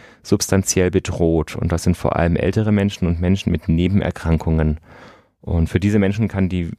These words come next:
Virusinfektion sehr gefährlich werden. Und dieser Bevölkerungsgruppe kann zwar behandelt werden, aber es geht eben darum, die wenigen intensivmedizinischen Behandlungsplätze, die wir haben im Land,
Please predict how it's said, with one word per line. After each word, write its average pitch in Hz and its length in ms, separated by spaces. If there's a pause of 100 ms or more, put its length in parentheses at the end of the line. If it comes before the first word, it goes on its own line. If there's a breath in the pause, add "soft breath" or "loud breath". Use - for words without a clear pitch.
Virusinfektion 95 760
sehr 80 180
gefährlich 90 520
werden. 135 320 (600 soft breath)
Und 92 500
dieser 87 340 (260)
Bevölkerungsgruppe 98 840
kann 92 280
zwar 85 260
behandelt 90 460
werden, 87 320
aber 85 220
es - 140
geht 98 200
eben 82 280
darum, 98 400 (580 loud breath)
die 87 220
wenigen 127 420
intensivmedizinischen 101 920
Behandlungsplätze, 87 800
die 85 160
wir 82 200
haben 98 300
im 92 160
Land, 87 320